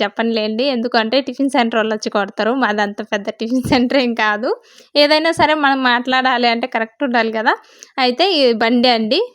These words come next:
టిఫిన్ సెంటర్ అయితే కాదు. ఇంకోటి ఏంటంటే సాధారణ హాస్పిటల్‌కి కాళీ మందిర్‌కి మధ్యలో అండి. కాళీ మందిర్ అని చెప్తే ఐడియా లేదు అని అంటున్నారు. ఇంకోటి ఏంటంటే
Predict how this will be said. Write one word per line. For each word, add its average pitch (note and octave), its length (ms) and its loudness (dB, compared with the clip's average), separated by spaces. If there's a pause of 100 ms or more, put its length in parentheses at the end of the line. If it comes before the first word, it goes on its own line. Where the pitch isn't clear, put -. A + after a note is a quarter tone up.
టిఫిన్ C4 240 -2
సెంటర్ A#3+ 240 0
అయితే A3 200 -2
కాదు. A3 240 -2
ఇంకోటి C4 320 0
ఏంటంటే B3 460 -2 (220)
సాధారణ A#3+ 320 2
హాస్పిటల్‌కి B3+ 680 -2
కాళీ B3+ 280 0
మందిర్‌కి B3 400 0
మధ్యలో A3+ 400 0
అండి. G#3+ 320 0 (340)
కాళీ C4+ 200 0
మందిర్ C#4 340 2
అని B3 140 0
చెప్తే B3+ 420 -2
ఐడియా A#3 460 2
లేదు A3+ 300 -4
అని A3 140 -4
అంటున్నారు. G#3+ 640 -6
ఇంకోటి C#4 320 0
ఏంటంటే C4+ 420 -2